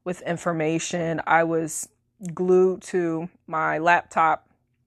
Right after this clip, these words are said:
and, you know, taking notes and, you know, going over everything. But I wanted to bring the information that I took away, just some key points for you all in hopes that it will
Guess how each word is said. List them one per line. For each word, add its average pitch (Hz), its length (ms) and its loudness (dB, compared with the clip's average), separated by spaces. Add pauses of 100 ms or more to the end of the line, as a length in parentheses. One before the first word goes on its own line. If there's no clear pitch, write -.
(420)
and, 175 380 -4 (140)
you 175 240 -6
know, 156 300 2 (440)
taking 170 380 0
notes 165 540 2
and, 139 360 -8 (420)
you 165 160 -6
know, 156 180 -6
going 170 320 2
over 170 260 0
everything. 160 560 -2
But 156 240 0
I 170 120 4
wanted 226 380 -2
to 190 120 -6
bring 165 420 -4
the 160 140 -6
information 156 760 -6
that 147 160 2
I 147 300 0
took - 240 -10
away, 151 260 -2
just - 240 -6
some 190 160 -2
key 185 220 -8
points - 340 -8
for 170 220 -6
you 160 160 -2
all 156 200 2
in 151 60 -8
hopes 160 300 -4
that 143 160 0
it 151 160 -6
will 151 280 0